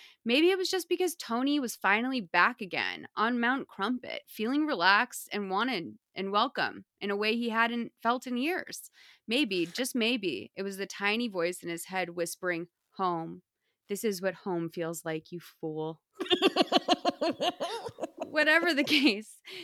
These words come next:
they stayed up well into the night, chattering and whispering and just sitting in silence, watching the fire go down. The embers gave a sputter here and there,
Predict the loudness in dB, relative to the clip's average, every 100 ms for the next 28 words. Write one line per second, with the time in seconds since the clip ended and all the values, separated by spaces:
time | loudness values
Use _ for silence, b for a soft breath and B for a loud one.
0 | B 4 4 2 4 6 6 2 2 2
1 | 2 0 0 0 2 2 0 0 4 6
2 | 6 2 0 0 0 -2 -4 -6 -2 0
3 | 0 -2 -2 -2 -2 -2 0 0 -2 2
4 | 2 2 -2 0 0 0 -2 -4 -2 2
5 | 2 2 -2 -4 -2 -2 -2 -6 -10 b
6 | b _ 2 2 2 2 0 -2 -2 -2
7 | -4 0 2 2 0 0 -4 -2 -4 -4
8 | -4